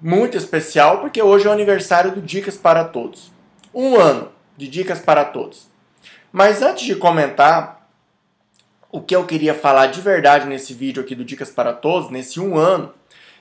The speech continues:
eu gostaria de mandar alguns ba-, abraços. Eu gostaria de mandar um abraço muito grande pro Guilherme, que é um, um irmão que eu tenho, assim, é o irmão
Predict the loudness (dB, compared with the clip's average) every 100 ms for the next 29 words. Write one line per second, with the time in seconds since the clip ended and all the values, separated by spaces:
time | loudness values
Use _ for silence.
0 | -10 -4 2 4 2 2 0 2 4 4
1 | 2 -6 -2 -2 -2 2 4 2 -2 -16
2 | -20 _ _ _ _ -20 _ -2 -2 2
3 | 4 4 2 2 4 4 0 4 4 2
4 | -6 -10 -6 -6 -6 0 2 2 0 -8
5 | -20 _ _ _ _ -20 _ _ -4 -2
6 | -2 2 6 6 4 -4 -12 _ _ _
7 | _ _ _ _ _ 0 2 2 -2 -12
8 | _ _ _ _ _ _ _ -4 -2 0
9 | 4 4 4 0 -4 -4 -6 -8 -12 -8
10 | -2 -2 0 0 0 -4